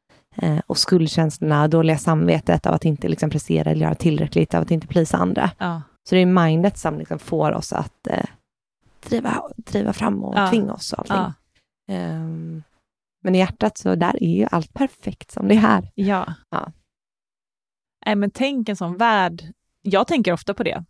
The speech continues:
Speaker 2: hur världen hade sett ut om alla följde hjärtat. Eh, det är väldigt många yrken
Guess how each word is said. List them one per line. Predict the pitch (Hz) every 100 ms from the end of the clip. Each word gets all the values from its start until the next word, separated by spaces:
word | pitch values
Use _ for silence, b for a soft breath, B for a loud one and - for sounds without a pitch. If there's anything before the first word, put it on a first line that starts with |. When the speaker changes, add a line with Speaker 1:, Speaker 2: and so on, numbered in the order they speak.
| -
Speaker 2:
hur | 185
världen | 165 160
hade | 160
sett | - 160
ut | 220 202
om | 165
alla | 151 -
följde | 170 135
hjärtat. | - - - - b b b b _ _
Eh, | 180 175 170 165 - - _ _ _ _ _ _ - _ _ _ _ -
det | 202
är |
väldigt | 208 214 208
många | 202
yrken | - 208 - - 185